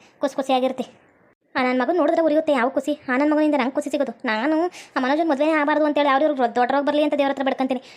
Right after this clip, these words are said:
ಮೊನ್ನೆ ಹಂಗ ಬಂದೈತಿ, ನಾನು ಅವ್ನ ಆಗಕ್ಕೆ ಒಂಚೂರು ಒಲ್ಲೆ ಅನಿಸ್ತೈತಿ ನನ್ಗೆ. ಓ, ಕಾವ್ಯ, ನೀನೇನೆ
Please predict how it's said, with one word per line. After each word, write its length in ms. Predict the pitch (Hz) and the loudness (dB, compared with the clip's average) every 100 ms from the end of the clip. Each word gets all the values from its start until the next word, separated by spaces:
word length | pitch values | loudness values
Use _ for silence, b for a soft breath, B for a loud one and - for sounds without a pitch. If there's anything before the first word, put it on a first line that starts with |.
| B | B
ಮೊನ್ನೆ 160 | 339 330 | 0 2
ಹಂಗ 180 | 320 392 | 4 2
ಬಂದೈತಿ, 380 | 370 330 320 302 B _ | 2 0 0 -4 B _
ನಾನು 160 | 392 330 | 0 2
ಅವ್ನ 160 | 320 302 | 2 2
ಆಗಕ್ಕೆ 240 | 294 349 | 0 0
ಒಂಚೂರು 380 | 339 330 359 403 | -2 0 0 2
ಒಲ್ಲೆ 220 | 330 311 | 2 2
ಅನಿಸ್ತೈತಿ 380 | 311 320 302 294 | 2 0 0 0
ನನ್ಗೆ. 400 | 285 269 - - _ _ _ _ | -2 -4 -10 -18 _ _ _ _
ಓ, 100 | 339 392 320 | 0 2 2
ಕಾವ್ಯ, 320 | 320 392 466 453 370 | 2 2 4 2 2
ನೀನೇನೆ 500 | 440 508 480 494 | 2 2 2 -2